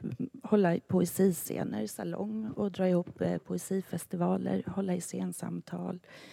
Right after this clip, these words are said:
göra tidskrifter, film till och med, författarblogg och arbeta med, med små men väldigt exklusiva upplagor som också utforskar bokföremålets estetiska kvaliteter med mycket omsorg om både hantverk och litteratur.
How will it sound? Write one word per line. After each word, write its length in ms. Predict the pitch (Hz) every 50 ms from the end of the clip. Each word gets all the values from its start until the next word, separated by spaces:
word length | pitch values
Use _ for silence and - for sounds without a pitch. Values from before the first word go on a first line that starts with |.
| - - - - _
göra 200 | - - 190 180
tidskrifter, 800 | 180 - - 233 196 - - - - - - - - - 226 269 330 - - _ _ _ - - - - - _ _ _
film 480 | - - 175 156 175 190 214 254 302 349 - - - _
till 140 | - - 247
och 60 | 247
med, 220 | 247 254 269 294 311 -
författarblogg 1080 | - - - 214 - 214 214 - _ - - - - - 165 185 214 208 - - 214 208 - _ _ _
och 300 | - 190 185 185 - -
arbeta 440 | 208 214 196 170 170 165 - - 165 165
med, 220 | 160 160 165 170 - -
med 180 | - 180 180
små 420 | - - - 170 170 196 208 196 180
men 220 | - - 170 170
väldigt 380 | 175 175 175 - - - - - -
exklusiva 840 | - - - - - - - 185 165 - - - - - - - - - _
upplagor 680 | - - - _ - 52 - - - - - - - - _ _ _ _ _ - - - - - - - - - _ _ _ _
som 320 | - - - 180 180 -
också 260 | 170 - - - 160
utforskar 960 | - 185 165 - - - - - - - 147 147 - - - - - 143 143 143
bokföremålets 1300 | 147 160 170 156 - - - - - - - - 151 151 - - 240 277 277 269 277 277 - - - -
estetiska 800 | - - - - - - 156 - - 156 - - - - -
kvaliteter 640 | 165 - - - 160 165 170 - - - - - - -
med 120 | 165 151
mycket 280 | 160 165 - - - -
omsorg 540 | 175 170 156 151 - - 170 170 170 170
om 140 | 170 165 170
både 200 | - 165 156 -
hantverk 680 | 151 151 - 156 147 139 - - - 143 143 151 - -
och 60 | 147
litteratur. 760 | 156 156 151 - - 156 156 - - - - - - -